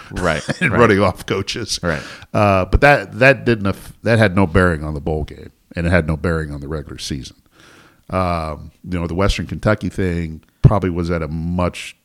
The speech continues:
Speaker 2: different level than what, what, what will be going on now.
Speaker 1: It's a different level of media attention, and it's also a place where they probably in the back of their mind always thought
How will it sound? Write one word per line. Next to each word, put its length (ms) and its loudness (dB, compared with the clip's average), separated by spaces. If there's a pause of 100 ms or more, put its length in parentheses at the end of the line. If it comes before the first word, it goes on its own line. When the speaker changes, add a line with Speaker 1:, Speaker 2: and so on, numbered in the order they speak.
(160)
Speaker 2:
different 300 -2
level 480 2 (640)
than 840 -6
what, 440 -6 (180)
what, 360 -6
what 180 -4
will 120 -4
be 120 -6
going 340 -6
on 200 -10
now. 540 -6
Speaker 1:
It's 140 -12
a 20 -12
different 240 -2
level 180 2
of 60 0
media 320 -2
attention, 580 -6 (260)
and 160 -4
it's 120 -4
also 560 0
a 40 -14
place 380 -4
where 240 0
they 120 -4
probably 640 -2
in 80 0
the 60 -2
back 220 0
of 60 -4
their 80 -2
mind 300 0
always 380 -2
thought 420 0